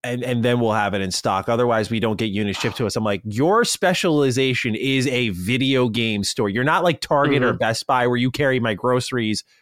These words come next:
Speaker 1: or my other electronic needs on top of games.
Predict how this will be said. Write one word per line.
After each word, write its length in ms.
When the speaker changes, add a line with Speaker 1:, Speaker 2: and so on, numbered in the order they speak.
Speaker 1:
or 120
my 140
other 220
electronic 600
needs 280
on 260
top 300
of 160
games. 340